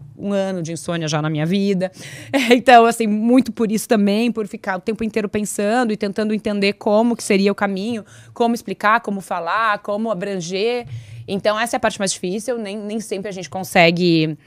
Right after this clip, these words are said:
é, educar da forma que a gente gostaria, mas eu acredito que, que as coisas vão caminhando num lado positivo. É, e a principal delícia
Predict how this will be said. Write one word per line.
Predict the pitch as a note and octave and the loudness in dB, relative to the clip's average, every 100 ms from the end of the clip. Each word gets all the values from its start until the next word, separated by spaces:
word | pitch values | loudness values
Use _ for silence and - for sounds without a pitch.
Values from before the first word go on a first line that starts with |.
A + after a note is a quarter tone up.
| _ _ | _ _
é, | - D#3 D#3 D3+ | -4 0 2 2
educar | E3 E3+ E3 | 0 2 0
da | E3+ | 0
forma | E3 E3 | -2 -2
que | E3+ | -4
a | |
gente | E3+ - | -6 -6
gostaria, | E3 - F3 E3+ F#3+ | -4 0 2 2 0
mas | F3 | 0
eu | E3+ | 0
acredito | D#3+ - E3 E3 - | -2 -4 -8 -10 -6
que, | F3+ F3 - _ _ - | -6 -6 -12 _ _ -4
que | |
as | F3+ | -4
coisas | - F#3 | -2 -4
vão | F3+ | -4
caminhando | F3 F#3+ E3 D#3+ | -4 -4 -2 -4
num | D#3+ D#3+ | -4 -2
lado | D#3+ D#3 | -2 0
positivo. | F3 F3+ - F3+ F#3 B3+ D#4+ - - - - | -2 -2 -4 -2 -2 -4 -8 -14 -20 -20 -2
É, | F#3 F3+ | 2 4
e | G3+ | 2
a | |
principal | G#3+ C#4+ F4 | 0 -2 0
delícia | C#4+ D#4+ C4 C#4+ - F4+ | 2 2 2 2 2 2